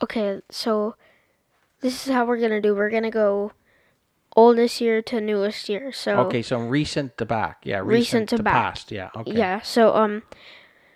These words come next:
Speaker 1: the past is Splash Mountain and
Speaker 2: Oh, I think you said recent the past. Okay, you're gonna start with the first ever
Speaker 1: Yes,
Speaker 2: roller
Speaker 1: first
Speaker 2: coaster you
Speaker 1: ever
Speaker 2: did.
Speaker 1: roller coaster I've ever been on.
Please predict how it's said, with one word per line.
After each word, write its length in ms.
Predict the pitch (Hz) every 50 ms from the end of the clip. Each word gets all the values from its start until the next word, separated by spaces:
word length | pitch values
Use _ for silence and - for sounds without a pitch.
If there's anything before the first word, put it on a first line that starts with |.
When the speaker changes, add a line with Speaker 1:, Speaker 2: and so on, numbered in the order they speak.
| _ _ _ _ _ _ _ _ _ _ - _ _ _ _ _ _ _ -
Speaker 1:
the 420 | - 214 233 233 226 220 220 208 - _
past 760 | - - 269 302 311 285 233 208 220 - - - - - - - - -
is 400 | 208 226 226 214 196 202 220 -
Splash 720 | - - - - - - - - 233 196 208 220 - -
Mountain 600 | 226 214 220 226 226 - 240 220 220 220 208 190 - -
and 280 | - 202 208 208 208
Speaker 2:
Oh, 120 | 185 170 147
I 80 | 156 160
think 120 | - 180 165
you 40 | 165
said 160 | 160 151 135
recent 320 | 160 170 175 - - 139
the 60 | 127
past. 260 | - - 113 95 92 147
Okay, 160 | 147 147 147
you're 140 | 143 147 147
gonna 140 | 147 143
start 240 | 135 - 170 165 165
with 120 | 156 147 -
the 60 | -
first 420 | - - 160 160 151 - - - - _ _ _ _ -
ever 240 | 127 139 151 220 -
Speaker 1:
Yes, 200 | 233 220 - - 123
Speaker 2:
roller 320 | 127 135 143 147 - 135
Speaker 1:
first 140 | 269 302 277
Speaker 2:
coaster 200 | 269 254 - - 294
you 60 | 277
Speaker 1:
ever 120 | - 269 277
Speaker 2:
did. 60 | 277
Speaker 1:
roller 360 | 247 247 247 247 247 247 247
coaster 480 | - - 240 226 233 - - - 220 202
I've 140 | 196 202 214
ever 240 | 226 226 226 226
been 180 | 220 214 214 208 190
on. 260 | 175 180 190 247